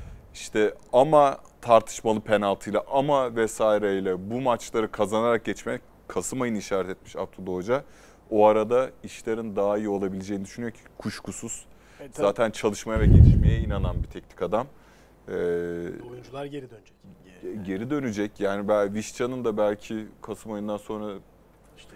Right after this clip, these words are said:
Speaker 1: çünkü
Speaker 2: Vişça,
Speaker 1: üç ayı
Speaker 2: Dünya
Speaker 1: doldu-,
Speaker 2: Kupası'ndan
Speaker 1: doldurmuş
Speaker 2: sonra
Speaker 1: oluyor tabii.
Speaker 2: <coughs> Dünya Kupası'ndan sonra işte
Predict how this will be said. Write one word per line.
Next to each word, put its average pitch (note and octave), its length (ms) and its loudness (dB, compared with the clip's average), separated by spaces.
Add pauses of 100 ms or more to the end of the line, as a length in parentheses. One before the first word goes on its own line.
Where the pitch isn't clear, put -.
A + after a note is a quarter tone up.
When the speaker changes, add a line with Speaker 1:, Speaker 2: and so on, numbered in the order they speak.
Speaker 1:
çünkü A2 180 -12
Speaker 2:
Vişça, G#2+ 160 -10
Speaker 1:
üç - 240 -8
ayı A2+ 140 0
Speaker 2:
Dünya C#3 160 -4
Speaker 1:
doldu-, D3 260 -2
Speaker 2:
Kupası'ndan C#3+ 160 -6
Speaker 1:
doldurmuş D3 420 0
Speaker 2:
sonra F#3+ 180 -4
Speaker 1:
oluyor F#3+ 260 0
tabii. A2 260 -6 (580)
Speaker 2:
<coughs> C#4 760 4
Dünya C#3 300 -2
Kupası'ndan A2+ 460 -12
sonra A2 460 -12
işte G#2 460 -16